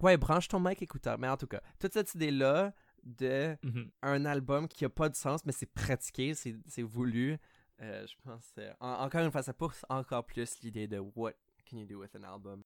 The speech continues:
Speaker 1: It's a wild ride.
Speaker 2: Yeah, je pense que c'est, on est un peu tombé dans notre troisième, euh,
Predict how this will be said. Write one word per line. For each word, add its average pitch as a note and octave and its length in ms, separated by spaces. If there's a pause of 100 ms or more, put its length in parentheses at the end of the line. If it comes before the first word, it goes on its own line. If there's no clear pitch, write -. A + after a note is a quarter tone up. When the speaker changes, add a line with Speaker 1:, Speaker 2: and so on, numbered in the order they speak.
Speaker 1:
It's A2+ 200
a A2+ 100
wild D3 480
ride. B2 600
Speaker 2:
Yeah, C#3 200
je A#2+ 100
pense C#3+ 200
que - 60
c'est, B2 340
on A#2+ 140
est A#2+ 120 (240)
un B2+ 140
peu C#3 160
tombé A#2+ 340
dans A#2+ 140
notre A2 220
troisième, A2+ 720
euh, G#2 160